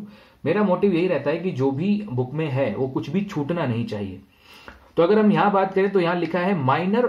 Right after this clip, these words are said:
of an element of a determinant of order n." अगर किसी determinant का order n है जो कि दो या दो से ज्यादा का हो, is an determinant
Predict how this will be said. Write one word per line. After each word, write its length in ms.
of 180
an 140
element 440
of 160
a 100
determinant 540
of 200
order 280
n." 140
अगर 340
किसी 280
determinant 520
का 100
order 380
n 140
है 180
जो 140
कि 160
दो 240
या 80
दो 180
से 140
ज्यादा 300
का 120
हो, 260
is 220
an 180
determinant 640